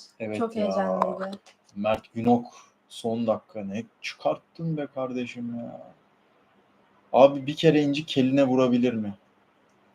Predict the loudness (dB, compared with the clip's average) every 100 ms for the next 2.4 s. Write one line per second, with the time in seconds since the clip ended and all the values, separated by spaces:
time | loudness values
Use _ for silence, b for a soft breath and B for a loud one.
0 | _ 0 4 4 2 0 -2 -4 -6 10
1 | 12 12 10 6 4 2 -4 -6 -4 -2
2 | 0 -2 -6